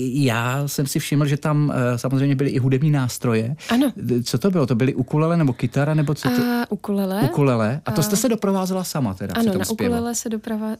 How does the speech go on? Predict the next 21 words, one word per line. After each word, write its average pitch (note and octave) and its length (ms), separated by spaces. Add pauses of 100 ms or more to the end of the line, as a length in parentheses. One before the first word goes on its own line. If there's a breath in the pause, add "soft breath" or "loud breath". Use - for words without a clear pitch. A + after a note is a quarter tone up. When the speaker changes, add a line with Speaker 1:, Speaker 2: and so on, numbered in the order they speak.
Speaker 2:
doprovázím A3 680
sama. G3 380 (280)
A G3+ 320
potom G#3+ 320
v G#3 60
té A3 120
nahrávce G#3+ 480
ještě G#3+ 260
hráli G#3 480 (200)
Kuba A3 240
Tvrdík B3+ 440
na C4 120
basu, C4 500 (600 loud breath)
Martin A3+ 340
Sedláček A3 640
na G3 120
klávesi A3 640
a G#3+ 120
William G#3 360
Valerian G3+ 560
na G3 340